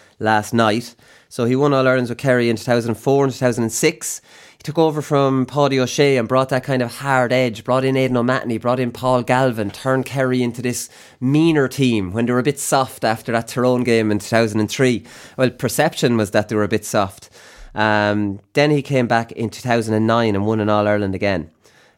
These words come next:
Um, that was after being beaten by Tyrone in two thousand and eight. He won minor titles in fourteen and fifteen. He's been with the under twenties last four years and hasn't won an All-Ireland.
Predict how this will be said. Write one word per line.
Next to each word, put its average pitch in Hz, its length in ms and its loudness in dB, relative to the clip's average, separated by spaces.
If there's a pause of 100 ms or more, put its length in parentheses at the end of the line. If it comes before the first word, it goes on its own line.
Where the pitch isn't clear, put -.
Um, 95 260 -4
that 107 140 -4
was 117 120 -6
after 101 320 -4
being 101 180 -4
beaten 98 220 -6
by 98 160 -6
Tyrone 98 440 -4
in 87 80 -8
two - 80 -14
thousand 95 320 -6
and 95 80 -4
eight. 92 220 -2
He 92 140 -10
won 110 200 -2
minor 110 280 0
titles 104 380 -4
in 101 80 -6
fourteen 117 400 -2
and 104 80 0
fifteen. 104 560 -2 (280)
He's 120 120 -10
been 151 140 2
with 156 100 0
the 156 60 0
under 131 140 0
twenties 131 480 -2
last 120 240 -2
four 127 260 2
years 117 220 0
and 104 80 -4
hasn't 117 280 0
won 110 120 0
an 101 100 0
All-Ireland. 90 480 -6